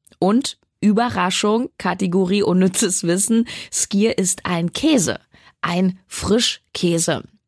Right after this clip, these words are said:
Denn, und das zeichnet die Frischkäseherstellung aus, es wird Lab hinzugegeben. Beim Joghurt zum Beispiel, ja auch einem Milcherzeugnis, passiert das aber nicht. Und das ist schon mal ein gravierender Produktunterschied.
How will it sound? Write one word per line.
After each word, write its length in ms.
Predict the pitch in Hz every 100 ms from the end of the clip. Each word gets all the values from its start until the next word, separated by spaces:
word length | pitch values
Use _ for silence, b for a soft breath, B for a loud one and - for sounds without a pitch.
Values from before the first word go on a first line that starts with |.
| - B B B B
Denn, 300 | 165 175 262
und 240 | - 196
das 240 | 185 208 -
zeichnet 540 | - 160 202 214 208
die 200 | 202 170 -
Frischkäseherstellung 1900 | - 202 202 - - 185 185 190 180 180 - _ - 190 190 - 180 175 170
aus, 340 | - 165 220
es 220 | - 196 190
wird 180 | 185 - B B
Lab 480 | 170 165 160 170 -
hinzugegeben. 1040 | 170 160 - 165 160 156 160 151 147 - B B B -
Beim 280 | 156 156 -
Joghurt 480 | 165 180 202 247 240
zum 160 | 226
Beispiel, 400 | 202 190 214 -
ja 180 | 220 170
auch 140 | - -
einem 340 | 170 165 165
Milcherzeugnis, 1200 | 165 180 185 - - - - 165 180 - 233 269 - B
passiert 400 | - 180 - 180
das 140 | 160 -
aber 240 | - 190
nicht. 480 | 214 190 165 - -
Und 160 | 165 -
das 160 | 185
ist 260 | 196 - -
schon 160 | -
mal 140 | 208 202
ein 140 | 202
gravierender 580 | 202 202 175 175 185 190
Produktunterschied. 1300 | 190 233 196 175 - 165 160 156 156 - 151 -